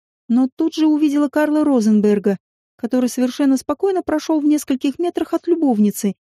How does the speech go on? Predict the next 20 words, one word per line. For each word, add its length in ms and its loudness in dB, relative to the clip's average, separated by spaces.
ничем 280 2
не 100 2
показав, 460 -4
что 140 -2
его 220 2
задевает 520 0
ее 200 0
поведение. 720 0
«Да 200 2
что 280 0
там 240 2
поведение?» 880 2
Он 140 2
сделал 420 2
вид, 260 2
будто 380 0
вообще 500 2
ее 180 4
не 140 4
знает, 500 2